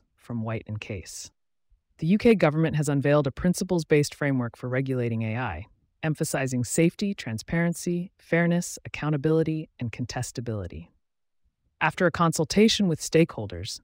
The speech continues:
the government plans to proceed with a context-based regulatory approach and is considering measures to allocate legal responsibility effectively. Additionally,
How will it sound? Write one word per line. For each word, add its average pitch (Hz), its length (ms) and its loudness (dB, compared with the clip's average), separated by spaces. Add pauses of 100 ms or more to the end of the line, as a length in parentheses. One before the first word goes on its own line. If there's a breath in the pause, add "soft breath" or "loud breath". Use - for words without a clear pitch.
the 147 80 -6
government 175 320 4
plans 170 280 0
to 151 100 -4
proceed 147 600 0 (220 soft breath)
with - 140 -8
a 123 40 -6
context-based 175 840 2
regulatory 143 600 0
approach - 520 -10 (140)
and 127 80 -4
is 120 100 -6
considering 165 560 2
measures 131 440 -2
to - 180 -6
allocate 131 480 -4
legal 143 340 -2
responsibility 117 1040 -4
effectively. - 680 -12 (680)
Additionally, 131 720 2